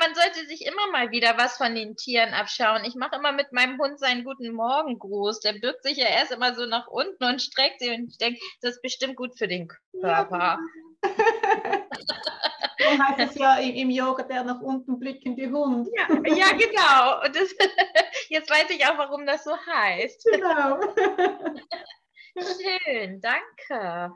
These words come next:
Speaker 2: Ja, gerne. Äh, diese Meditation mache ich tatsächlich sehr oft für mich und halt einfach wirklich länger. Weil ich
Speaker 1: Mhm.
Speaker 2: finde, es ist so wohltuend, wirklich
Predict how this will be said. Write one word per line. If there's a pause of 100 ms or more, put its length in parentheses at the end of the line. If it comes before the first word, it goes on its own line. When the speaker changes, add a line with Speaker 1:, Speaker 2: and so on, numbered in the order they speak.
(140)
Speaker 2:
Ja,
gerne. (400)
Äh,
diese
Meditation
mache
ich
tatsächlich
sehr
oft
für
mich
und
halt
einfach
wirklich
länger. (680)
Weil
ich
Speaker 1:
Mhm.
Speaker 2:
finde,
es
ist
so
wohltuend,
wirklich